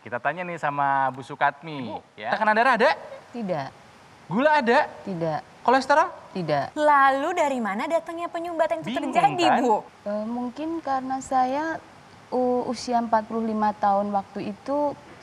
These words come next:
Speaker 3: pernah operasi tumor rahim, jadi diangkat.
Speaker 1: Mhm.
Speaker 2: Oke.
Speaker 3: Itu satu. Kedua,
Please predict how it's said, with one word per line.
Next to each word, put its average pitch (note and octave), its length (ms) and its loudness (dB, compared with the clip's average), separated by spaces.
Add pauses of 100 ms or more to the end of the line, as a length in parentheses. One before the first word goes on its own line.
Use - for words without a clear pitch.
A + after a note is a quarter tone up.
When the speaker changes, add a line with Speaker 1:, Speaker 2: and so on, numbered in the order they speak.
(220)
Speaker 3:
pernah A3 400 -2 (400)
operasi G3+ 1120 -2 (460)
tumor A3 240 2
rahim, G#3 480 0 (160)
jadi G#3+ 260 -2
diangkat. F3 560 2 (140)
Speaker 1:
Mhm. A#2+ 300 -8 (120)
Speaker 2:
Oke. F#3+ 180 -10 (140)
Speaker 3:
Itu F#3+ 100 -4
satu. F#3 560 -4 (920)
Kedua, A3 440 2